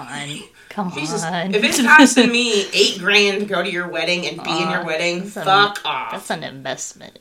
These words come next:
Speaker 2: Yeah, fuck off. If I've gotta sell
Speaker 1: You realize how many dogs I could buy with that money?
Speaker 2: I, I could adopt all the fucking dogs with that
Speaker 1: Mm-hmm.
Speaker 2: Well, not all the dogs, but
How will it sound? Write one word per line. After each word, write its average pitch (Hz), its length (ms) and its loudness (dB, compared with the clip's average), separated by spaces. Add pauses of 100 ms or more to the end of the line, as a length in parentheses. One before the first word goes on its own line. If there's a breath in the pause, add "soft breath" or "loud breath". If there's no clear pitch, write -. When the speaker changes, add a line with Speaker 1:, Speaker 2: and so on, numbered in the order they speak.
(320)
Speaker 2:
Yeah, - 260 -12
fuck 196 320 -2
off. - 320 -8
If 190 80 -4
I've 226 180 4
gotta 233 200 -2
sell 180 420 0
Speaker 1:
You 240 60 2
realize 339 240 4
how 233 100 0
many 175 140 -2
dogs 151 320 -10
I - 80 -10
could 214 160 -16
buy - 160 -10
with 226 140 -14
that 240 160 -14
money? 254 360 -12 (160)
Speaker 2:
I, 180 280 -6
I 170 200 -2
could 208 160 -6
adopt 165 360 -6
all 143 280 -4
the 147 100 -8
fucking 120 320 -10
dogs 117 400 -12
with 208 140 -8
that 107 200 -4
Speaker 1:
Mm-hmm. 226 380 -12
Speaker 2:
Well, - 120 -16
not - 160 -20
all - 140 -18
the - 80 -20
dogs, - 320 -20
but 190 200 -20